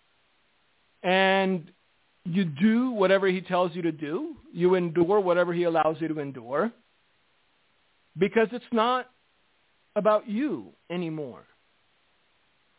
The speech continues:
I've been pondering this question for months, and when I think about this, I've also been thinking about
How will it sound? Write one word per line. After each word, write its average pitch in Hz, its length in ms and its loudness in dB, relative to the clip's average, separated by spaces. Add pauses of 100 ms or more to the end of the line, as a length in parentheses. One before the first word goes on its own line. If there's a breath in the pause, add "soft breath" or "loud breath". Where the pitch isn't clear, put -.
(640)
I've 208 140 2
been 220 140 -2
pondering 320 400 -4
this 262 160 -10
question 220 400 -4
for 202 100 -6
months, 170 400 -2
and 175 100 -8
when 170 100 -4
I 170 80 -4
think 233 180 -10
about 180 280 0
this, 180 180 -10
I've 170 140 -4
also 190 600 -2
been 180 180 -4
thinking 180 260 -8
about 165 220 0